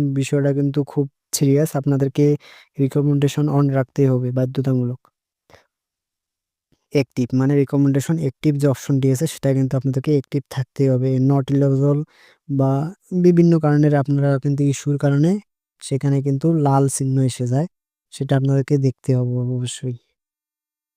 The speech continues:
তো এই ছিল ভিডিও। যারা ভিডিওটি কন্টিনিউ করছেন তাদেরকে অসংখ্য ধন্যবাদ। যারা এখনো চ্যানেলটি সাবস্ক্রাইব করেনি চ্যানেলটি সাবস্ক্রাইব করে পাশেই থাকবেন।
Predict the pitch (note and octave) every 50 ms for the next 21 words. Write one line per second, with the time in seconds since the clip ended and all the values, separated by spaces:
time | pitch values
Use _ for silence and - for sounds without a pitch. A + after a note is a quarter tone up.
0 | _ _ _ _ _ _ _ _ _ _ _ _ _ _ _ _ _ _ _ _
1 | - - C3+ C3 C3 - - D3+ D3+ D#3 C#3 C3+ C#3 C#3 D3+ D#3+ D#3 D#3 D3+ D#3
2 | C#3+ C#3+ C#3 D3 C#3+ D3+ D3 D3 D3 C#3+ D3 D3+ D3+ D#3 D3 D#3 D#3 D3 - D#3+
3 | E3 D#3 C#3+ C3+ C#3+ C#3 - C#3+ C#3 C3+ - - C#3 C3+ - C#3 C3 C#3 C#3 C#3
4 | C#3+ D3+ D3+ D#3 D3 C#3+ - C#3 C#3 C3+ - C#3+ C#3 C3+ C#3+ C#3 C#3+ C#3 C#3 C3+
5 | - C#3 - - - D3 C#3 - D3+ D3 C#3+ D3+ D3+ - D3 C#3 C#3 C#3 - C3+
6 | B2+ - - C#3 B2+ - - B2+ B2+ B2+ C3 B2+ - C3 - - C3 - _ C#3
7 | C3